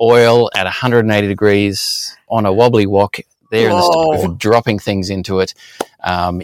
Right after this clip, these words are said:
Speaker 1: it is, uh, yeah,
Speaker 2: You
Speaker 1: it's,
Speaker 2: enjoy
Speaker 1: it's
Speaker 2: it.
Speaker 1: good. I do.
Speaker 2: <laughs>
Speaker 1: And the, so last two weeks I've cooked some churros, the Mexican
Speaker 2: Ooh,
Speaker 1: kind
Speaker 2: yum.
Speaker 1: of donuts,
Speaker 2: Yep.
Speaker 1: and also some, uh, tonkatsu, some Japanese crumbed,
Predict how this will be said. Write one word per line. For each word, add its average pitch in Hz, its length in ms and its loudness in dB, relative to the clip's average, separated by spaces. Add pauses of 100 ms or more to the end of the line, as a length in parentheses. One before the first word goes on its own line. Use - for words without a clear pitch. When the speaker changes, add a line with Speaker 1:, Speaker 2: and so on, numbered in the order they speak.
Speaker 1:
it 98 180 -4
is, 90 420 -4
uh, 80 300 -8 (200)
yeah, 85 220 -12 (120)
Speaker 2:
You 208 120 -2
Speaker 1:
it's, 208 80 0
Speaker 2:
enjoy 208 280 -2
Speaker 1:
it's 160 100 -4
Speaker 2:
it. - 100 -8
Speaker 1:
good. 82 120 -12 (440)
I 127 200 2
do. 120 300 0
Speaker 2:
<laughs> 247 60 -6 (580)
Speaker 1:
And 107 300 0
the, 98 220 2
so - 180 0
last 110 300 2
two 107 80 2
weeks 104 180 2
I've 90 140 0
cooked - 440 -6
some 85 380 -4
churros, 143 880 0
the 170 240 -4
Mexican 185 460 0
Speaker 2:
Ooh, 160 80 -6
Speaker 1:
kind 156 40 -14
Speaker 2:
yum. 170 260 -4
Speaker 1:
of - 200 -10 (180)
donuts, 117 360 0
Speaker 2:
Yep. 175 100 0 (540)
Speaker 1:
and 92 160 -2
also 92 560 0
some, 82 520 -6
uh, 82 300 -6
tonkatsu, - 760 -6
some 82 200 -8
Japanese 87 500 -4
crumbed, 90 560 -6